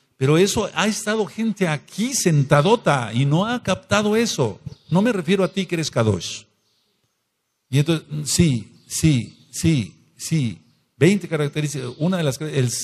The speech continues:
es justo en todos sus tratos. Y tracalería tras tracalería tras tracalería.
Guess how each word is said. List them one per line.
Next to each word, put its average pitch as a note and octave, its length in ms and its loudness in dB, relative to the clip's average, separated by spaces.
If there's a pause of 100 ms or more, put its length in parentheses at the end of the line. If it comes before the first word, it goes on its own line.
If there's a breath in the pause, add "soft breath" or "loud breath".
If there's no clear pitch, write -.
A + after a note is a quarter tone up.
(380)
es D3+ 200 -2
justo F#3+ 280 2
en D#3 120 -2
todos D#3+ 160 -2
sus C3 180 -4
tratos. A2 480 0 (180)
Y C3 140 -2
tracalería C3+ 720 2
tras C#3 200 -6
tracalería A#2+ 640 0
tras B2 180 -4
tracalería. A#2 880 0